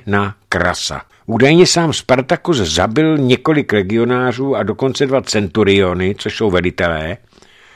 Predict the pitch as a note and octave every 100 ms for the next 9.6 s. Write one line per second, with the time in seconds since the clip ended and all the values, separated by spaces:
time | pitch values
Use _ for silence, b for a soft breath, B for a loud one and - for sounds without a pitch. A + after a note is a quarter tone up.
0 | b b - G#2 G#2 A2+ E3 E3+ D3+ -
1 | C#3+ C3+ D#3 C3 B2 C3 C#3 C#3+ - G3+
2 | A#3 F3+ - A2 - A#2 - D#3 C#3+ -
3 | B2+ C3 C#3+ A2+ G#2+ A2 A#2 - C3+ C3+
4 | A#2 B2 B2 B2 C#2+ A2 G#2+ F2+ C#2 B1+
5 | A#1+ - _ _ b b b b b -
6 | - - C#3+ - G2+ A#2 - B2 C3 A#2+
7 | - - - C#3 - G2 E2+ - A2 A#2
8 | - G#2+ F#2+ G2+ - G2+ F#2+ F#2 F2+ E2
9 | C#2+ - A#1 - -